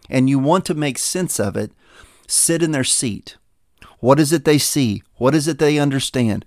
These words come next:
What is it that they've grasped? What information do they know? What information are they putting together to make this particular decision? So when our t-, teenagers giving us attitude,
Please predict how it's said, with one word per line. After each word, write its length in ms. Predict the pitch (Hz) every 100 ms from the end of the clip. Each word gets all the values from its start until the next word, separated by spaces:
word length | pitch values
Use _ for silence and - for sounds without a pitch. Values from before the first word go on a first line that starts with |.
| _ _ -
What 140 | 147
is 160 | 170 160
it 120 | 151
that 160 | 143
they've 220 | 143 131 110
grasped? 520 | 127 110 - - - -
What 180 | 110 127
information 640 | 147 135 147 147 147 147
do 100 | 143
they 160 | 131 127
know? 380 | 123 156 - - - - - _
What 180 | 135 143
information 640 | 165 156 151 147 151 160 139
are 100 | 120
they 200 | 131 151
putting 340 | - 180 190
together 400 | 180 120 123 127
to 160 | - 135
make 280 | 117 117 -
this 180 | 120
particular 760 | - 143 - 147 - 104 101 110
decision? 600 | 139 151 208 - - 117 _ _ _ - -
So 140 | -
when 160 | 170 170
our 140 | 156 - - _ _
t-, 220 | - - -
teenagers 640 | - 208 196 185 156 147 117
giving 400 | 120 170 160 139
us 140 | 120
attitude, 800 | 127 185 247 233 - 104 113